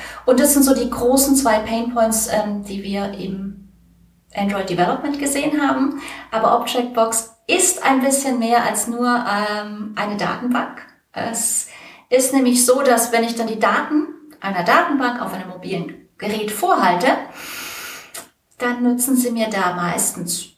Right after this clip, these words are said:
insofern was, als dass ich sehr schnell damit arbeiten kann und sie offline verfügbar sind, aber ich will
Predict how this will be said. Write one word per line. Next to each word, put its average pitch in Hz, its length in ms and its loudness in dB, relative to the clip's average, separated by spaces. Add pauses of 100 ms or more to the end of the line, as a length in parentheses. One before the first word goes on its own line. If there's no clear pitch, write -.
insofern 339 480 2
was, 294 200 2
als 233 120 -2
dass 214 200 -4
ich 202 80 -8
sehr 165 160 -6
schnell 311 360 4
damit 262 300 2
arbeiten 226 500 2
kann 190 220 -2
und 170 80 -8
sie 185 160 -8
offline 302 380 2
verfügbar 277 480 -4
sind, 254 280 -4 (120)
aber 247 420 -4
ich - 140 -14
will 220 280 -12